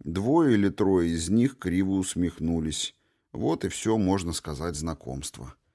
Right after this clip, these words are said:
Что ж, и это было хорошо. Зачем они были нужны Звягину? Он ждал, когда его вызовут, хотя понятия не имел, куда его должны вызвать,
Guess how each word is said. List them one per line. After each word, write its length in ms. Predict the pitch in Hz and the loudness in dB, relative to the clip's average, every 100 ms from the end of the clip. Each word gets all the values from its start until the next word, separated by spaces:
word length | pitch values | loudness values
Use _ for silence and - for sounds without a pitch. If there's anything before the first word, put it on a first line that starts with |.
| _ _ _ _ | _ _ _ _
Что 400 | - - 143 156 | -14 -4 0 2
ж, 200 | 151 101 | 2 2
и 60 | 90 | 2
это 220 | 110 110 | 2 0
было 260 | 78 87 85 | 0 0 0
хорошо. 600 | 85 87 - 82 80 82 _ _ _ _ | -2 -2 -2 -6 -6 -8 _ _ _ _
Зачем 460 | 92 123 - 127 107 | 0 2 4 4 6
они 160 | 101 | 4
были 260 | 92 98 95 | 4 4 4
нужны 420 | 95 90 90 92 | 4 4 4 2
Звягину? 600 | 82 90 73 60 57 62 _ _ _ _ _ - | 2 0 0 -4 -8 -10 _ _ _ _ _ 0
Он 200 | 90 90 | 2 2
ждал, 440 | 82 104 110 113 | 6 8 8 6
когда 360 | 101 90 90 87 | 2 2 4 6
его 280 | 87 85 | 6 4
вызовут, 580 | 82 95 120 123 113 117 | 4 4 4 4 2 -2
хотя 380 | - 90 - 113 | 0 0 2 2
понятия 640 | 113 95 98 127 135 123 110 | 4 4 4 2 0 0 2
не 240 | 101 101 | 4 4
имел, 320 | 98 107 117 | 4 2 0
куда 440 | - 123 98 95 92 | -2 -2 4 6 6
его 220 | 87 87 | 4 2
должны 480 | 87 87 80 85 80 | 2 2 0 -2 -2
вызвать, 540 | 82 76 76 73 | -2 -2 -4 -6